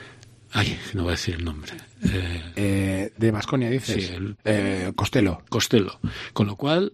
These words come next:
Speaker 1: también, eh, y además es un jugador muy movible que te ayuda a que los jugadores, las penetraciones las elimines mucho. Las defensas pueden estar más cerca. Y luego ese cinco crea problemas en, en el campo contrario y ocupa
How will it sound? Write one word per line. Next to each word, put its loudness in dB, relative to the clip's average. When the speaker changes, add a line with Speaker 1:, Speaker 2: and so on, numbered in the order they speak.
Speaker 1:
también, 2
eh, -2
y 0
además 2
es -2
un 2
jugador 0
muy 4
movible 2
que -4
te -6
ayuda 2
a -4
que -4
los -4
jugadores, 0
las 0
penetraciones 0
las 0
elimines -2
mucho. -4
Las 4
defensas 0
pueden 0
estar 0
más -2
cerca. -2
Y -2
luego 4
ese -2
cinco 2
crea 0
problemas 0
en, 0
en 2
el 2
campo -2
contrario 0
y 2
ocupa 0